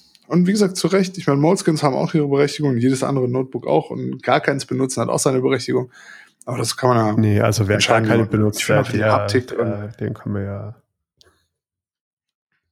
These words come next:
Speaker 2: <laughs> Nein.
Speaker 1: <laughs> Oh Mann, ey. <clears throat>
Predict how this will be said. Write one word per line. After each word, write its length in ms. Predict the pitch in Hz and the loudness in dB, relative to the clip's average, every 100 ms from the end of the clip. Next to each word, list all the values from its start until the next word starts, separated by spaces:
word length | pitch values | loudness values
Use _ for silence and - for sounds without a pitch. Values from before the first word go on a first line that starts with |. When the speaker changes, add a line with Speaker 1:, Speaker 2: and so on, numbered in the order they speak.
| _ _ | _ _
Speaker 2:
<laughs> 300 | - - - - | -12 -12 -12 -4
Nein. 160 | 95 95 - - - _ _ _ _ _ _ _ _ _ _ - | -4 -4 -10 -16 -20 _ _ _ _ _ _ _ _ _ _ -16
Speaker 1:
<laughs> 1000 | - - - - - - - - - - - - _ _ _ _ _ _ - | -12 -12 -14 -16 -16 -20 -20 -20 -18 -16 -18 -20 _ _ _ _ _ _ -10
Oh 240 | 143 113 98 92 | -6 -6 -8 -10
Mann, 220 | 101 98 | -10 -10
ey. 180 | 80 107 - - - - - - - _ _ | -8 -8 -8 -10 -16 -16 -16 -18 -20 _ _
<clears throat> 460 | - - 123 107 107 | 2 2 2 0 -6